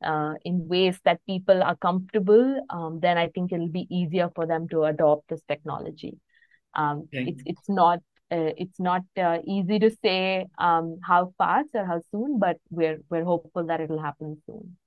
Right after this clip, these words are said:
Speaker 2: I suppose, uh, and I might be wrong here, but, um, I, I get the feeling that in India, there's, it's, uh, it's a more, it's a more, um,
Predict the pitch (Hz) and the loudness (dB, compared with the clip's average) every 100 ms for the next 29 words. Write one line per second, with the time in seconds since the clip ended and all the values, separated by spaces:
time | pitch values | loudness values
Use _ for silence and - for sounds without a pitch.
0 | - - 170 170 - 156 208 202 - - | -18 -14 -10 -10 -8 0 2 2 -2 -10
1 | - - 165 170 180 175 180 185 185 - | -16 -4 0 2 2 0 0 2 0 4
2 | 156 165 165 156 131 110 107 123 - - | 4 4 4 2 2 0 0 -4 -4 -6
3 | 135 131 131 135 139 - - - 143 143 | -2 0 -2 -4 -8 -14 -14 -4 0 2
4 | 143 139 - - 143 147 151 139 156 190 | 2 0 -6 -10 -4 0 0 0 0 0
5 | 180 165 - 185 165 135 127 135 - - | -2 -4 -2 2 4 4 2 0 -4 -6
6 | 151 147 151 160 165 139 120 110 117 113 | -2 -2 2 2 4 4 4 2 -2 -6
7 | - - - 127 123 - - 135 - - | -12 -14 -4 -2 -2 -8 -8 -10 -8 -8
8 | 135 127 123 123 135 127 143 135 143 143 | -2 0 0 -2 -6 -8 -4 -2 2 2
9 | 139 135 - 113 - 135 139 139 127 127 | 0 -2 -10 -14 -10 -4 0 0 -2 0
10 | 123 123 120 120 113 | 0 0 -2 -6 -10